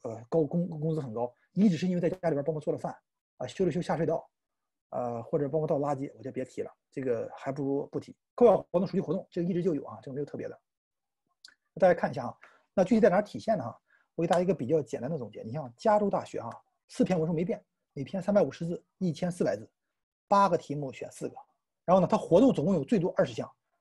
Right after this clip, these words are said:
包括你的刚才提到这些啊，这些都是在活动里边体现的啊。这些地方有的体现在文书，有的体现在活动。哎，因为你光说大学要这些东西，那在哪儿体现？大家一定要看哈。今年来讲啊，标化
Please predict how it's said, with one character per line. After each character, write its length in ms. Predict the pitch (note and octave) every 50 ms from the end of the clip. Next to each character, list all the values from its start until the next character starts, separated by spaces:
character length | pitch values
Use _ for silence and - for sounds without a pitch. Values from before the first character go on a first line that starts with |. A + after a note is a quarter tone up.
| _ _
包 140 | - F3+ F#3
括 80 | F3+
你 120 | E3 E3 C#3+
的 140 | C3 C#3 C3+
刚 160 | - F3 D#3+
才 80 | E3+
提 180 | D#3+ - - B2+
到 120 | - E3
这 100 | C#3+ D3
些 120 | - - A#2+
啊， 140 | A#2 G#2+ - _ _ _ _ _
这 100 | - A#3+
些 60 | A3
都 100 | - B3
是 60 | A3 G3
在 80 | G3
活 180 | F3 - - D#3+
动 100 | G#3 G#3
里 60 | D3
边 100 | B2+ -
体 140 | - - -
现 100 | C3 A2+
的 80 | G#2+
啊。 60 | - - - - _ _ _ _
这 120 | - B3
些 40 | B3
地 100 | C4 A#3+
方 240 | F#3 D3+ - - _ _ _ _ _ _ _ _ _
有 140 | - D#3+ D3
的 100 | C#3 A3+
体 80 | F#3+ -
现 200 | - - E3+ E3
在 80 | E3+
文 180 | C3+ A#2+ B2 C3+
书， 220 | B2+ - G3+ F#3
有 80 | D3+ C3+
的 60 | D3+
体 80 | D3 -
现 120 | C3+ B2+
在 60 | C#3
活 200 | A#2+ - - A2
动。 140 | B2 F3 - - _ _ _ _ _ _ _ _ _ _ _ _
哎， 260 | - C#3 C3 A2+ - -
因 120 | F#3 G3 A3+
为 140 | B3+ B3 - _ _ _ _ _
你 100 | D#3+ D3
光 200 | C3+ A3+ B3 A#3
说 180 | - - A#3
大 120 | - G#3+ F3+
学 140 | - D#3+ F3
要 100 | G3+ D#3+
这 80 | C3+
些 40 | B2+
东 100 | B2+ C#3
西， 40 | D#3+
那 80 | E3+
在 100 | - F#3
哪 80 | - A#2+
儿 80 | - D3
体 120 | - -
现？ 100 | A#2+ A#2+
大 80 | C3 C#3
家 60 | C#3
一 40 | C#3
定 80 | C3+ B2
要 80 | A#2+
看 200 | - - - G#2+
哈。 140 | A2 G#2+ - - _ _ _ _ _ _ _
今 140 | - C4 C4+
年 140 | B3 A3 F3+
来 100 | F3+ F#3
讲 200 | E3+ C3 G#2+ A#2+
啊， 160 | B2+ A#2+ -
标 180 | - A3 A#3+ A#3
化 340 | A#3+ A#3 F#3+ D3 - -